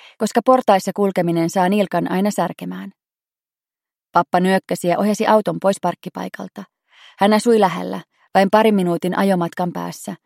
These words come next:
mutta oli silti suorastaan vaatinut saada tulla vastaan. Inari oli siitä helpottunut. Kahden matkalaukun kanssa liikkuminen oli kieltämättä ollut hankalaa Helsingistä lähtiessä.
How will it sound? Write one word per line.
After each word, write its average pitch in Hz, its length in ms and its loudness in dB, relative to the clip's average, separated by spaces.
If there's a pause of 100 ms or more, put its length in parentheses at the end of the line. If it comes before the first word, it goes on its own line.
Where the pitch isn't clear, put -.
(340)
mutta 220 220 2
oli 233 120 6
silti 240 280 2
suorastaan 202 560 2
vaatinut 196 420 2
saada 175 320 -2
tulla 185 260 -2
vastaan. 185 520 -12 (960)
Inari 214 340 4
oli 180 160 0
siitä 170 320 -4
helpottunut. 175 760 -6 (640)
Kahden 185 380 2
matkalaukun 180 680 2
kanssa 170 340 -2
liikkuminen 175 640 -2
oli 202 200 0
kieltämättä 190 600 2
ollut 165 160 -2
hankalaa 175 440 0
Helsingistä 175 680 0
lähtiessä. 190 640 -8